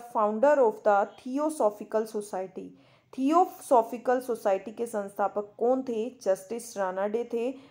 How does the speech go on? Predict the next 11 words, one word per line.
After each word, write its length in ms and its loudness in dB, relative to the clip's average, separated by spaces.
मैडम 480 6
ब्लावत्स्की 840 2
थी, 520 -10
एनी 300 -2
बेसेंट 500 0
थी 120 -8
या 140 4
बाल 340 2
गंगाधर 520 0
तिलक 380 6
थे? 180 -8